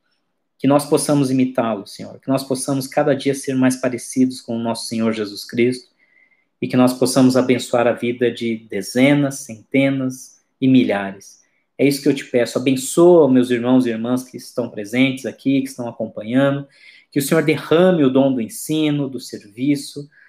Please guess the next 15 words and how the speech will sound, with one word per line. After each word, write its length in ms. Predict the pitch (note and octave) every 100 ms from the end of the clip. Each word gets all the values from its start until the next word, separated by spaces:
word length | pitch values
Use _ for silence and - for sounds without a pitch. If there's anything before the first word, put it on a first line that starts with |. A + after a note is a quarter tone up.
| _ _
da 300 | - B2 C3
exortação, 960 | B2+ B2+ A#2 - - - C#3+ D3 C#3+ C#3+
da 120 | C3
misericórdia, 960 | A#2+ A2 A2 G#2 - - C#3+ C#3 C3 B2
da 100 | A#2
contribuição, 960 | C3 B2+ - A#2 G#2+ - D3 D3 C#3+ C3+
da 80 |
liderança, 840 | A#2 A2+ G#2+ G#2 C3 C#3+ C#3+ - - _ - -
assim 300 | - F#3 E3+
como 200 | E3 D3
os 140 | A#2+
demais 420 | C3+ C3+ D#3 D3
nove 360 | C#3 C#3 C#3+ B2
dons, 460 | B2+ C3 D3 C#3+
Senhor, 440 | - B2+ C3+ C3+